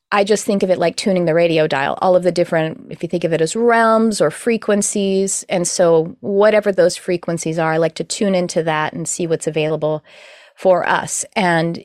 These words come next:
it will be tailored to whoever's going to be receiving it in any time space, you know, even if it's something someone hears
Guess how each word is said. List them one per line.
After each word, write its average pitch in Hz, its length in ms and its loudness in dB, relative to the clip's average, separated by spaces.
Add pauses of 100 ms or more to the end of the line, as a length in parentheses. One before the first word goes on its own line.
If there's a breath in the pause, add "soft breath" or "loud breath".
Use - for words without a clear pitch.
it - 340 0
will 190 140 2
be 175 340 -2
tailored 220 440 2
to 202 200 0
whoever's 190 460 2
going 170 220 2
to 175 60 -4
be 170 140 -4
receiving 165 480 -2
it 151 180 -2
in 175 140 -6
any 175 240 -2
time 160 300 -4
space, - 520 -4
you 170 60 -4
know, 160 120 -4
even 175 260 0
if 170 120 -4
it's 170 120 -6
something 165 340 -2
someone 165 240 -4
hears 156 540 -2